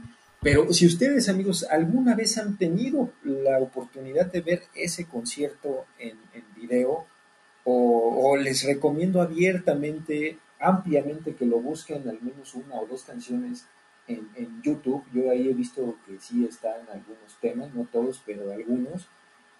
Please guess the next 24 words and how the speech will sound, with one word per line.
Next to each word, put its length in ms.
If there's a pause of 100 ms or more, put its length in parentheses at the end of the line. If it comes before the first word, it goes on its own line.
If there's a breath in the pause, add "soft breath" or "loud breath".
(260)
Vean 380
nada 180
más 220
cómo 440 (180)
toca, 340
amigos, 260
o 40
sea, 280 (120)
es 340
sorprendente 800
todo 320
lo 160
que 180
hace, 400
y 160
particularmente 760
pónganle 320
así 180
Monterrey 640 (140)
mil 160
novecientos 540
sesenta 400
y 100
siete 300